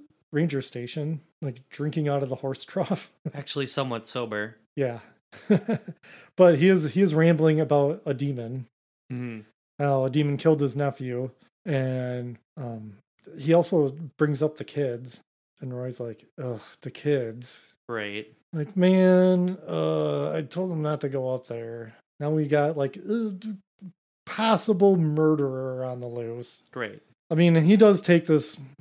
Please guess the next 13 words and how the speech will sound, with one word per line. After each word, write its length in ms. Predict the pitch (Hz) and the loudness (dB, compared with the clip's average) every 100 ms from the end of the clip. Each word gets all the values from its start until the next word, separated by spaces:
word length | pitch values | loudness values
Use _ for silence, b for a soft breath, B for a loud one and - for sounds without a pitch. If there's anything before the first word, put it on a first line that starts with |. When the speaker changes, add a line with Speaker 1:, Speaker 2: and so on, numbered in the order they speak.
| - | -14
Speaker 1:
this 140 | 139 - | -14 -8
drunk 260 | 143 131 | -8 -6
guy 180 | 127 123 | -6 -6
at 160 | 123 120 | -6 -8
his 160 | 113 | -12
word, 260 | 113 107 104 | -12 -12 -14
though. 300 | 107 110 123 156 | -14 -12 -10 -8
Speaker 2:
Mm-hmm. 320 | 123 120 127 | -8 -8 -8
Speaker 1:
And 380 | 123 120 120 110 _ | -8 -10 -12 -14 _
he 100 | 151 | 2
does 260 | 151 151 151 | 6 6 6
set 200 | 151 147 | 2 2
off 440 | 165 160 110 - | 0 -6 -10 -18